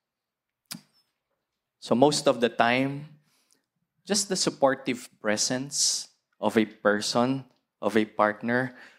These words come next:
would be enough, right? To encourage and inspire. But let's not stop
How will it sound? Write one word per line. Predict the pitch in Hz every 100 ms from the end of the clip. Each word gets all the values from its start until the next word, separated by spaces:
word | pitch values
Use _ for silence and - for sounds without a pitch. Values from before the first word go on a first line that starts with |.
| -
would | 143 147
be | 147 143
enough, | 131 117 104 -
right? | 104 123 - _ - _ _ _ -
To | -
encourage | 120 110 - 110 104 101 101
and | - 107
inspire. | 101 98 - - 95 87 87 85 - _ _ _ _ _ _ _ _ _ _
But | 156 151
let's | 180 190 - - -
not | 156 151 151
stop | - - - - 113 104 -